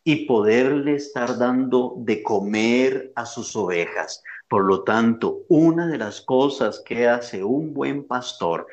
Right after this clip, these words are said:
es estar pensando siempre en sus ovejas, es estar pensando siempre en que a sus ovejas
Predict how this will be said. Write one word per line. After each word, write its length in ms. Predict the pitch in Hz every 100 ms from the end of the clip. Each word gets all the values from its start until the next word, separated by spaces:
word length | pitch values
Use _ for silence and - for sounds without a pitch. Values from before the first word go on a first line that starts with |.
| - -
es 260 | - 131 -
estar 420 | 165 - 143 143
pensando 720 | - 139 131 - 131 107 85
siempre 800 | 85 135 143 180 196 214 139 - - - _
en 200 | 127 110
sus 340 | - 113 95
ovejas, 640 | 104 87 92 90 - 82 -
es 180 | 143 143
estar 380 | 170 - 156 151
pensando 580 | 160 147 147 139 135 107
siempre 840 | - - 160 175 175 170 131 - -
en 300 | 120 113 -
que 280 | 110 98 -
a 100 | 98
sus 400 | - 95 98 -
ovejas 640 | 98 117 165 165 151 110